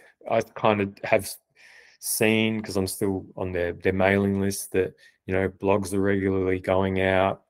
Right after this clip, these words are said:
and so they're managing their own business to the best of their ability. And maybe it might,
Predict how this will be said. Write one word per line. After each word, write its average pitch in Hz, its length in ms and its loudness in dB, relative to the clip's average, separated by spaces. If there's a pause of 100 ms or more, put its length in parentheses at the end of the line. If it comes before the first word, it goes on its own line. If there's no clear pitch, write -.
(160)
and 90 600 -4 (420)
so 92 260 2
they're 104 360 6
managing 95 720 0
their 92 320 2
own 92 280 -4
business 95 720 -6 (1040)
to 110 100 4
the 92 100 2
best 98 280 2
of 92 100 -6
their 98 220 6
ability. 107 600 2 (480)
And 107 160 0
maybe 113 340 4
it 101 100 -2
might, 95 300 -2